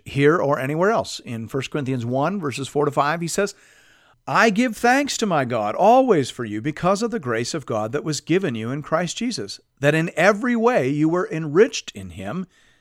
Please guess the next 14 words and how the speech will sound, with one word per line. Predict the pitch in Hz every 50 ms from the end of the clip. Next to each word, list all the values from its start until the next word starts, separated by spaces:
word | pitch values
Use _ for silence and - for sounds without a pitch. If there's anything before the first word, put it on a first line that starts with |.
| _ _ _ _ _
in | 113 117 120 123 123
all | - - 123 131 160 190 202
speech | 196 - - - - 92 87 92 - - - - - _ _ -
and | 107 113 117 120 117 - -
all | 110 117 123 127 131 131
knowledge." | 127 127 131 139 151 165 147 98 73 - - - - _ _ _ _ _ _ _ _ _ _ _ _ -
So | - 208 202 170
knowledge | 143 160 185 233 277 262 220 190
is | 214 202
a | 202
good | 180 240 180
thing, | - 220 262 247 180 104
Paul | 92 - 117 104 104
says. | - 120 101 92 - -